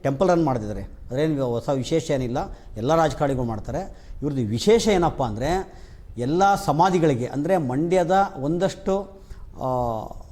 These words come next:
ನಾಯಕರುಗಳ ಸಮಾಧಿಗಳಿಗೆ ಭೇಟಿ ಕೊಟ್ಟು, ಭೇಟಿ ಕೊಟ್ಟು,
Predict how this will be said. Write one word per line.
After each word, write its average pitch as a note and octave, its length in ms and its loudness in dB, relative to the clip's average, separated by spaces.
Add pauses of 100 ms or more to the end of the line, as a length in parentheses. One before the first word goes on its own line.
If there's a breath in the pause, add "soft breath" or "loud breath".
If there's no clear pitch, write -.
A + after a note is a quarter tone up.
(640)
ನಾಯಕರುಗಳ E3+ 540 2
ಸಮಾಧಿಗಳಿಗೆ D3+ 600 2
ಭೇಟಿ D#3 280 0
ಕೊಟ್ಟು, D#3 260 -2
ಭೇಟಿ B2+ 240 -4
ಕೊಟ್ಟು, - 640 -10